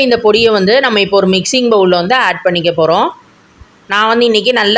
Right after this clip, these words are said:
ஒரு அகலமான மிக்சிங் பவுல் எடுத்திருக்கேன். அதுல வந்து நம்ம மிக்ஸி ஜார்ல அரைச்ச பவுடரை வந்து இதுல சேர்த்துடலாம். இப்ப இங்க அந்த பவுடர் ஒரு சைடு இருக்கட்டும். அதுக்குள்ள இங்க நான் அடுத்து நெய்ல தாளிக்க வேண்டியதை தாளிச்சிருவோம். கடாயில நம்ம எடுத்து வச்ச இந்த நாலு ஸ்பூன்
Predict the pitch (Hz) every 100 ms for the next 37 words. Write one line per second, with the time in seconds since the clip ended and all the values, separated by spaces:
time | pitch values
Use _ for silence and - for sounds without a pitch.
0 | 233 220 180 214 226 240 254 208 - 220
1 | 202 196 185 170 185 202 269 - - -
2 | 214 226 254 240 254 240 214 277 - 226
3 | 240 220 208 202 208 196 190 226 220 202
4 | 190 247 196 185 185 180 180 175 214 392
5 | - - - - - - - _ - 233
6 | 294 262 233 208 208 208 233 247 220 202
7 | 220 214 196 196 175 202 269 - 196 247
8 | 262 254 240 214 196 185 180 302 240 214
9 | 254 262 247 202 208 226 214 190 185 180
10 | 175 170 180 165 202 370 - - - -
11 | - - - - _ _ _ _ _ -
12 | 233 254 302 294 254 311 254 220 214 214
13 | 269 294 254 - 262 302 254 220 208 240
14 | 269 - 277